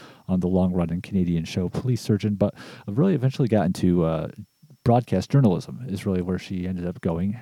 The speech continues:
um, and then eventually became an educator and activist for, uh, you know, uh, Black history and Black rights in Canada. Uh, she did a lot to, uh,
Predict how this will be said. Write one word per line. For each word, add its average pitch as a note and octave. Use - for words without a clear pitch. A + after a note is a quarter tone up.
um, F2+
and A2+
then G#2
eventually G#2+
became F#2+
an G2+
educator G#2
and F2+
activist F#2
for, F#2
uh, E2+
you -
know, -
uh, E3+
Black F2+
history G#2
and F2+
Black F2
rights G#2
in F#2
Canada. G2
Uh, F2+
she F#2
did F2
a F2+
lot F2+
to, E2+
uh, E2+